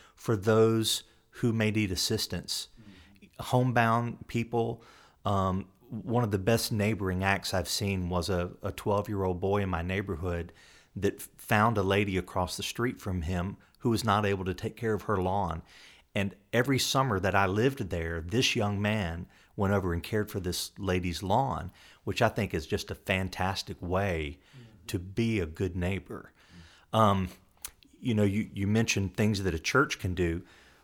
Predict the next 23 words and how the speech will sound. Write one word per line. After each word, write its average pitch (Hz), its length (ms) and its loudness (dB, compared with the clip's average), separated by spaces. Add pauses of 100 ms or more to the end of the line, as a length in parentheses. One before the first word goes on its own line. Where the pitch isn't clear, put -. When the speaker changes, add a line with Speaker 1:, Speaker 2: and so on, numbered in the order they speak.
(100)
Speaker 1:
Well, 104 140 0
when 107 120 2
you 110 120 2
look 170 240 0
at 110 140 0
Jesus 117 720 0 (100)
and, 92 280 -2 (120)
and 92 140 -2
his 156 400 0 (160)
two 185 300 0
greatest 139 560 0
commands, 98 840 -4 (640)
to 101 100 -2
love 120 360 4
God 104 280 4
with 90 160 -4
all 95 160 2
your 87 120 -4
heart, 98 260 0
soul, 101 240 -2
mind, 87 280 -2
and 85 140 -6
strength. - 500 -8